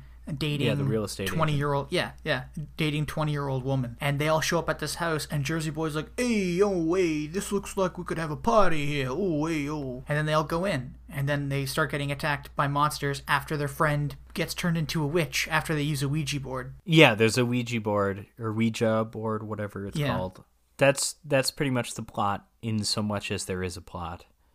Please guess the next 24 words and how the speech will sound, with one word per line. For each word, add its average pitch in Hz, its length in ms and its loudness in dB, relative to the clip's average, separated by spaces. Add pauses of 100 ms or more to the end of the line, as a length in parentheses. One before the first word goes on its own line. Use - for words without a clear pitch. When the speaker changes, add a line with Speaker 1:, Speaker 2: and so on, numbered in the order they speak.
(140)
Speaker 1:
Well, 226 160 -2
you 233 100 4
know, 269 160 4
I'm 208 220 8
wondering 339 480 0
if 202 180 -4
the 185 160 -2
original 156 540 -2
plot, - 640 -4 (360)
like, 151 240 0
of 151 200 0
this 143 220 0
Twisted 143 520 -2
Souls 135 520 -4
movie 175 500 -6
was 147 420 -2
that 143 400 -6 (180)
they 156 440 -2
accidentally, 170 680 0
like, 143 200 -2
summoned 151 460 2
a 151 60 2
demon, 135 560 -2 (180)
and 160 140 0